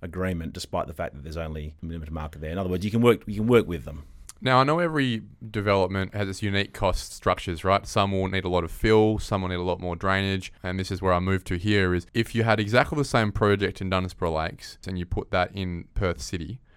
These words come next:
Speaker 2: is it inherently more expensive to develop down in the southwest because there are less contractors to turn to and obviously there's less competition in that space? Are people getting paid more down there to develop? Or is it the other way? Is it, "Well, actually, mate,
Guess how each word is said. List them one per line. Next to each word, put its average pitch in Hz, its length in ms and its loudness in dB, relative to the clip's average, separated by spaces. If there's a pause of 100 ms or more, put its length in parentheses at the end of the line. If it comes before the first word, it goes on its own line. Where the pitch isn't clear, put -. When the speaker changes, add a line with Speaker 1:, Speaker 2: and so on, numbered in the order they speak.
(140)
Speaker 2:
is 120 140 2
it 127 80 0
inherently 120 540 2
more 107 340 4
expensive 110 640 -2
to - 100 -10
develop 98 460 2 (240)
down 95 200 2
in 92 100 0
the 90 60 -2
southwest 90 800 0 (140)
because 95 380 -2
there 90 160 2
are 85 40 0
less 85 280 -2 (180)
contractors 87 680 -4
to 85 220 -4 (180)
turn 92 360 -2
to 113 240 -2
and 90 120 -4
obviously 87 340 -4
there's 82 100 -6
less 87 180 -6
competition 90 560 -10
in 90 40 -6
that 87 180 -6
space? 87 500 -2 (400)
Are 87 100 -4
people 95 220 -4
getting 85 200 -2
paid 90 320 2
more 90 340 -2
down 92 240 0
there 87 100 0
to 90 80 0
develop? 90 500 0
Or 110 220 6
is 104 80 0
it 110 60 -6
the 120 60 2
other 147 140 0
way? 82 180 2
Is 85 120 -4
it, 90 60 -2
"Well, 98 120 6
actually, 107 240 -2
mate, 90 220 -2